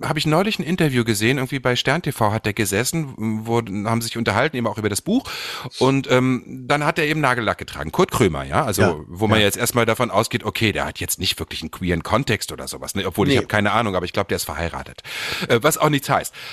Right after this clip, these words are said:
Speaker 1: Aber
Speaker 2: Ja.
Speaker 1: er meinte, und er wurde dann angesprochen von dem, von dem Moderator, der sich dann irgendwie solidarisch gezeigt hat und auch einen Fingernagel lackiert hat. Ähm, und hat, und da wurde er gefragt, „Wieso, wieso machst du denn das?“ Und er meinte so, Na ja,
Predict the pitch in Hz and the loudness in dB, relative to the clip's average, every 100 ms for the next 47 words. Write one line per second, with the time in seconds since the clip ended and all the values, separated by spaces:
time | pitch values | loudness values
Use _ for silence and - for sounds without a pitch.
0 | 120 - 135 151 143 147 143 151 156 139 | -16 0 2 4 2 2 2 2 0 0
1 | 135 131 170 165 131 165 208 185 185 165 | 0 4 4 4 2 0 2 2 2 4
2 | 165 151 147 147 123 135 127 123 120 107 | 2 4 2 0 0 2 4 4 4 4
3 | 147 175 139 131 123 135 120 123 120 113 | 4 2 0 0 0 0 0 -2 0 0
4 | 110 120 170 - 156 143 147 143 120 - | 4 4 4 0 2 2 2 -2 -4 2
5 | 113 185 120 120 131 156 147 147 139 143 | 4 4 2 0 2 0 0 2 2 2
6 | 127 123 160 156 185 - - - - - | 0 0 -2 0 -2 -4 -12 -14 -16 -4
7 | 123 135 135 - _ _ _ _ _ _ | 0 2 0 -6 _ _ _ _ _ _
8 | _ - 120 131 147 135 139 135 143 131 | _ 0 4 4 4 0 2 4 4 4
9 | 127 135 139 127 147 156 190 135 110 117 | 0 -2 -2 -4 0 0 0 0 0 2
10 | 123 135 135 143 156 190 226 143 | 0 0 -2 0 2 4 4 2